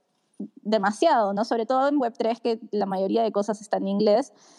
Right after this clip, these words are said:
te va a ayudar muchísimo a aprenderlo, meterte a YouTube, escuchar música en inglés o meterte a una academia y aprenderlo. Eh, yo no nací en Estados, oh, yo nací en Estados Unidos, <laughs> perdón, pero toda mi vida viví en Perú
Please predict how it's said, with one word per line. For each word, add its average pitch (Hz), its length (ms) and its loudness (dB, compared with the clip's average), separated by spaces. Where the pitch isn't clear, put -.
te 202 100 4
va 190 60 6
a 190 40 4
ayudar 202 300 2
muchísimo 214 500 0
a 220 40 4
aprenderlo, 202 600 2
meterte 202 380 0
a - 20 0
YouTube, 240 640 0
escuchar 202 360 -2
música 208 360 -6
en 185 100 -6
inglés 247 520 2
o 226 80 0
meterte 208 340 0
a 254 40 2
una 269 80 4
academia 233 640 -2
y 220 100 0
aprenderlo. 208 720 0
Eh, 208 420 0
yo 254 380 4
no 269 180 4
nací 262 260 0
en 262 60 2
Estados, 254 340 0
oh, 247 240 4
yo 226 180 0
nací 294 260 2
en 294 60 2
Estados 277 300 2
Unidos, 254 360 2
<laughs> - 40 -20
perdón, 233 380 2
pero 220 440 0
toda 247 200 0
mi 240 160 -2
vida 233 260 0
viví 214 400 -2
en 220 140 0
Perú 240 440 0